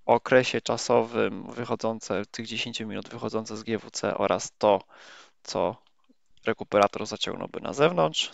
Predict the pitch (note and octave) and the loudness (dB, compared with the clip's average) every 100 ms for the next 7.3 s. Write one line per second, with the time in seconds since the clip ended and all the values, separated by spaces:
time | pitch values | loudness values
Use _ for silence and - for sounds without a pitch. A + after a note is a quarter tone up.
0 | - D3+ C3+ B2 B2 - - B2 A#2 A#2+ | -12 -4 -4 -2 -6 -6 -6 -8 -6 -4
1 | A2 - G#2+ G#2 G2+ - A#2 G2 - A2 | -4 -6 0 0 0 -8 -4 -4 -4 -4
2 | A#2 - - - A2 - G2 - G2+ F2 | -4 -4 -10 -6 -6 -4 -10 -10 -8 -8
3 | G#2 G#2 - F3+ E3 - _ _ _ _ | -8 -12 -8 -6 -6 -10 _ _ _ _
4 | _ _ - - - - _ - - D3 | _ _ -20 -2 -2 -2 _ 2 4 4
5 | - B2+ A2+ A2+ C3+ - A#2+ G#2 A#2 - | 2 0 0 6 6 6 -2 -2 -2 2
6 | C#3 A2+ G#2+ A2 B2 F#3+ - E3 C3 A#2 | 6 6 4 -4 -2 -4 6 6 8 6
7 | G#2+ - | 4 -8